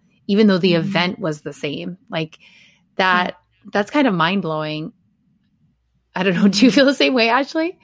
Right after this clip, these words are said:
Speaker 2: Yeah, definitely. Yeah, absolutely. And I like how you, you know, you kind of just blanketed, blanketed it there and said, "You will never understand what it was like to be in their head, and they will never understand exactly what it was like to be in yours.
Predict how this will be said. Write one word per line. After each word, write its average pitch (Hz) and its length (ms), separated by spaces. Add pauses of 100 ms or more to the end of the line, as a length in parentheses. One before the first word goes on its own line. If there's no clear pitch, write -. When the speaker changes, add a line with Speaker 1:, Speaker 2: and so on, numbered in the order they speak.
(640)
Speaker 2:
Yeah, 214 440 (100)
definitely. 196 640 (760)
Yeah, 196 240 (200)
absolutely. 196 680 (600)
And 220 100
I 220 100
like 233 200
how 254 120
you, 220 420 (320)
you 196 100
know, 185 140
you 180 180
kind 214 220
of 208 60
just 196 220
blanketed, 190 640 (140)
blanketed 202 580
it 190 140
there 180 160
and 180 160
said, 175 340 (720)
"You 214 180
will 220 120
never 208 300
understand 196 500
what 180 100
it 175 80
was 180 180
like 185 200
to - 80
be 185 140
in 175 120
their 175 160
head, 269 300 (880)
and 214 160
they 214 100
will 214 100
never 208 280
understand 190 400
exactly 185 420
what 185 140
it 180 60
was 180 180
like 180 200
to - 80
be 185 120
in 180 120
yours. 185 640